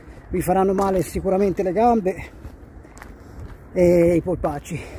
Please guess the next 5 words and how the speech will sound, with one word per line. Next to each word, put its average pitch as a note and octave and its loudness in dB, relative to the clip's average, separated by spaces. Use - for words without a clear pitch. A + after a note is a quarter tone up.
Se G#3 4
poi B3+ 4
non A#3+ 2
siete A#3+ 2
allenati A3+ 2